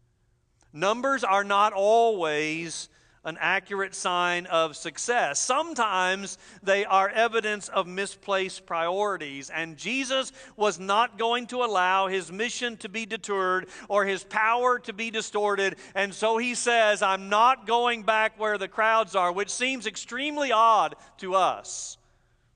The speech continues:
But he's making sure he is not distracted, even by his disciples,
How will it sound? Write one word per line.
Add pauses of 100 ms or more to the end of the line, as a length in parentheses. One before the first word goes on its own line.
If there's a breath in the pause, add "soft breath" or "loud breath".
(500)
But
he's
making
sure
he
is
not
distracted,
even
by
his
disciples,